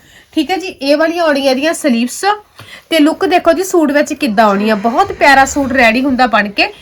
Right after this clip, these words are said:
ਇਹ ਵਾਲੇ ਅਸੀਂ ਡਿਜ਼ਾਈਨ ਲੈ ਕੇ ਆਏ ਪਸ਼ਮੀਨੇ ਦੇ ਉੱਪਰ ਵੀ, ਠੀਕ ਹੈ ਜੀ। ਕਈ ਮੇਰੀਆਂ ਭੈਣਾਂ ਨੂੰ ਪਸ਼ਮੀਨੇ ਉੱਪਰ ਚਾਹੀਦੇ ਹੁੰਦੇ ਆ, ਤਾਂ ਸੇਮ ਡਿਜ਼ਾਈਨ ਅਸੀਂ ਪਸ਼ਮੀਨੇ ਉੱਪਰ ਵੀ ਲੈ ਕੇ ਆਏ, ਉਹ ਵੀ ਤੁਹਾਨੂੰ ਸੂਟ ਦਿਖਾਵਾਂਗੇ।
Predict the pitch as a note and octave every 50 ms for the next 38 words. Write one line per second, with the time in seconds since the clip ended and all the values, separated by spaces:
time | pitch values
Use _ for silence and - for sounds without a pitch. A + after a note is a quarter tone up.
0 | - - - - - - D4 D#4 F4 F#4+ G4+ G4+ F#4+ - G#4 D#4 E4+ C4 C4 C#4+
1 | C4+ C#4+ D4+ D#4 D4+ D4 C#4+ C#4+ - E4 F4 G4 F#4+ - B4 - - E4 D#4 C4+
2 | A#3+ A#3 G#3+ F#3 F#3 F3 - G3 F#3 F3 F#3 G3 F#3+ - - - C4 F4+ G4+ G4
3 | G#4 - - C#4 D#4 D#4+ D#4+ E4+ D4 E4 D#4+ D#4+ E4 E4 D#4+ D4+ C#4+ B3+ D#4+ -
4 | - C#4 C4 B3 A#3 B3 B3 B3 - C4 C4 B3+ C#4 A#3 G#3 A3 A#3+ D4+ D#4 D4+
5 | C#4+ D#4 D#4+ F4 E4+ - - - - - - - - _ - E4 F4 F4+ - -
6 | F#4 D#4 E4 E4 E4+ F4+ E4 F4+ F4 E4 E4+ E4 F4 E4 - F4+ - - E4+ -
7 | E4+ D4+ C#4+ A#3+ A3+ G#3+ G3 G3+ - A3+ B3 D4 D4+ D4 C#4 C4+ C4+ D#4+ D#4 D#4+
8 | D4+ C4 B3+ D4 C#4+ E4 D#4+ E4 D#4+ - D#4 C#4+ C4+ A#3 D4+ D4 B3+ C#4 C#4 C#4
9 | C#4+ D4 C#4+ G#4+